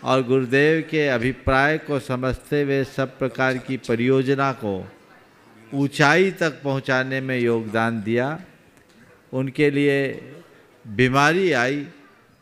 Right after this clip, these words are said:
लेकिन बीमारी में भी वो हारे नहीं, उनने बीमारी को हराया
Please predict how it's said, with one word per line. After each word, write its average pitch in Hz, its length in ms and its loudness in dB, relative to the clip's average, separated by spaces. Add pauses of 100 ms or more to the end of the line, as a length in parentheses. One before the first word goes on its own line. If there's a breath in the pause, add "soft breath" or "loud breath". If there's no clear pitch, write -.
(120)
लेकिन 120 420 -4
बीमारी 120 500 2
में 139 200 -2
भी 131 140 -2
वो 127 160 0
हारे 110 420 0
नहीं, 131 180 -4
उनने 117 280 -4
बीमारी 107 460 -4
को 107 140 -8
हराया 101 580 -6